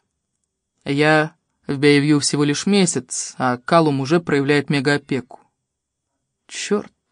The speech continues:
Да он вел себя так еще до того, как меня вообще узнал. Калуму это не понравится. Мой взгляд опускается на голую задницу Рида,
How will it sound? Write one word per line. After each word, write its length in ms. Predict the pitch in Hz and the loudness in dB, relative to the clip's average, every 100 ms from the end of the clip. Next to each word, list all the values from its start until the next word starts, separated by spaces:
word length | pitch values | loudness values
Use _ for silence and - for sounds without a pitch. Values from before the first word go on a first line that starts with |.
| - _ _ _ _ _ _ - - - - _ _ _ _ | -20 _ _ _ _ _ _ -20 -20 -20 -20 _ _ _ _
Да 160 | 156 190 | 4 8
он 100 | 277 | 8
вел 160 | 311 | 8
себя 240 | 302 233 277 | 6 4 4
так 200 | 285 285 | 4 4
еще 220 | 254 269 | 2 2
до 180 | 170 190 | 4 6
того, 260 | 262 240 | 6 4
как 220 | 247 196 185 | 2 2 4
меня 240 | 180 180 | 4 4
вообще 320 | 190 190 202 | 2 0 2
узнал. 640 | 202 180 143 147 160 139 127 - _ _ _ _ _ _ _ _ _ _ | 4 2 0 2 2 2 -2 -12 _ _ _ _ _ _ _ _ _ _
Калуму 380 | - 143 139 143 | -6 -2 0 0
это 160 | 143 151 | -2 -4
не 100 | 143 | -4
понравится. 720 | 160 139 92 82 - - - _ _ _ _ _ _ _ _ _ _ _ _ _ _ _ | -4 -6 -10 -14 -12 -12 -14 _ _ _ _ _ _ _ _ _ _ _ _ _ _ _
Мой 200 | 185 170 | 2 2
взгляд 280 | 156 170 170 | 4 2 2
опускается 640 | 147 156 - 160 143 - | 0 -4 2 2 2 0
на 460 | 143 143 139 139 135 | -2 0 2 2 -2
голую 340 | 131 151 147 | 0 2 2
задницу 440 | 143 151 147 131 151 | 2 0 0 -4 0
Рида, 340 | 185 165 139 | 2 2 0